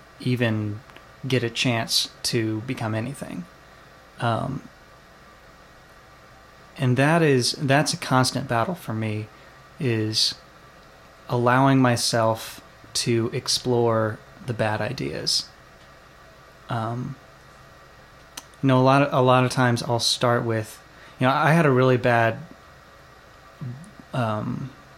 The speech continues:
really bad couple of years of writer's block a couple of years ago, and I was getting to a point where it was, you know, I, I had been writing a lot of this kind of folky ac-,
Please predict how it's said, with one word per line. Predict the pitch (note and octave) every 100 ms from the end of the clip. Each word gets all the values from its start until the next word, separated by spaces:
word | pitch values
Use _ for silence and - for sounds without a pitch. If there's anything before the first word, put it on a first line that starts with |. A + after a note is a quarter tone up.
| - - - - - - - - - - - - -
really | B2
bad | A#2 A2+ A2
couple | A#2+
of | A#2
years | A2+ A2+
of | G#2+
writer's | A2 G#2+ A2+ G#2+
block | - A2+ A2 A2+ - - -
a |
couple | - B2
of | A#2+
years | A#2 A#2
ago, | C3 A#2 A#2 A#2 - -
and | A#2+ A2+ A2 A2
I | - - - - -
was | -
getting | - C#3+ C#3
to | A#2+
a |
point | - B2 A#2 A2+
where | A2 A2
it | A2+ -
was, | A2 A2+ - - - - - - - -
you | A#2
know, | A2
I, | - - -
I | B2+
had | A#2+
been | A#2+ A#2 A#2
writing | A#2+ A#2 A#2
a | A2
lot | A2 A2 A2
of | A2
this | G#2
kind | - A2+ G#2+
of | G#2+ - - - - - - -
folky | A2+ A2 A2+
ac-, | A2